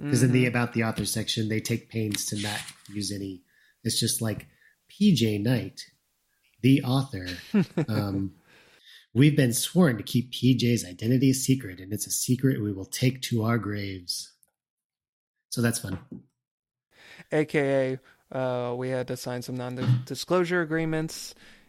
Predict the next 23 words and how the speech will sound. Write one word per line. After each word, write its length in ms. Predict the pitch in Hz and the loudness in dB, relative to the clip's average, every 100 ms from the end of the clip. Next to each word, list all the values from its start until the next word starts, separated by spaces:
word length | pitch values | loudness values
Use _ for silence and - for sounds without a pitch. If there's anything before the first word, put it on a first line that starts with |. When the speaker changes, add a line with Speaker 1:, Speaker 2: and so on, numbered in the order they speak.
| _ | _
Speaker 2:
You 380 | 131 120 120 123 | -10 -8 -6 -4
don't 100 | 127 | -4
wanna 200 | 123 123 | -4 -6
get 140 | 123 123 | -6 -6
involved 440 | 123 123 123 123 | -6 -8 -8 -10
in 240 | 123 123 - _ _ | -10 -10 -12 _ _
all 180 | - 123 | -12 -8
of 80 | 120 | -8
that 180 | 120 - | -10 -10
legalese, 720 | 127 127 127 123 123 123 123 | -8 -6 -6 -6 -6 -8 -8
though, 340 | 120 120 120 131 | -8 -6 -8 -10
so 500 | - 120 120 120 131 _ _ _ _ _ _ _ _ _ | -10 -10 -8 -10 -12 _ _ _ _ _ _ _ _ _
we're 120 | 190 | -10
gonna 140 | 180 120 | -8 -8
present 340 | 127 127 127 | -8 -8 -8
it 80 | 135 | -6
in 100 | 160 | -8
a 60 | 170 | -10
fun 300 | 196 185 131 | -8 -8 -2
way 160 | 120 | 0
Speaker 1:
Yeah. 160 | 110 98 | 2 0
Speaker 2:
for 120 | 123 | -4
you. 320 | 120 120 131 | -8 -8 -10